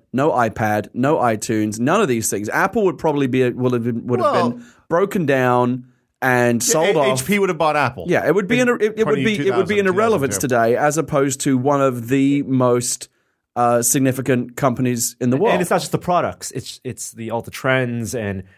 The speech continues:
Speaker 3: we,
Speaker 1: Yeah.
Speaker 3: we'd
Speaker 2: Well,
Speaker 3: be, we'd be
Speaker 2: but,
Speaker 3: years behind.
Speaker 2: but it, I mean,
Speaker 3: We'd get
Speaker 1: Absolutely.
Speaker 3: there eventually, but we'd be a little, a little slower to get there.
Speaker 1: We'd all be living in Chinese, uh, internment camps or something.
Speaker 2: The, the,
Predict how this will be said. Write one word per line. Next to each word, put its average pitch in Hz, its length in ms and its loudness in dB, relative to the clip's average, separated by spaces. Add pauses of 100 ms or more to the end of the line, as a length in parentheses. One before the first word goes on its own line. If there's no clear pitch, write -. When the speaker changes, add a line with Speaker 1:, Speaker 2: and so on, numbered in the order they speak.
(220)
Speaker 3:
we, 117 220 -2
Speaker 1:
Yeah. 180 260 -2
Speaker 3:
we'd 147 140 0
Speaker 2:
Well, 220 240 2
Speaker 3:
be, - 80 -14
we'd 160 160 0
be 220 80 -2
Speaker 2:
but, 233 60 0
Speaker 3:
years 170 200 0
behind. 135 360 0
Speaker 2:
but 202 100 2
it, 208 180 0
I 196 40 2
mean, 233 80 2
Speaker 3:
We'd - 20 0
get - 0 -
Speaker 1:
Absolutely. 208 420 2
Speaker 3:
there 226 100 2
eventually, 170 480 0 (220)
but 151 80 0
we'd 147 160 2
be 147 60 0
a 147 40 2
little, 139 240 0
a 147 40 -2
little 151 160 2
slower 123 320 0
to 107 40 -4
get 98 200 -8
there. - 80 -6
Speaker 1:
We'd 190 100 2
all 254 120 2
be 240 120 0
living 220 240 0
in 196 140 0
Chinese, 175 800 0
uh, 143 280 2
internment 135 420 0
camps - 280 -6
or 120 80 -4
something. 180 400 -2
Speaker 2:
The, 214 100 2
the, 190 840 -4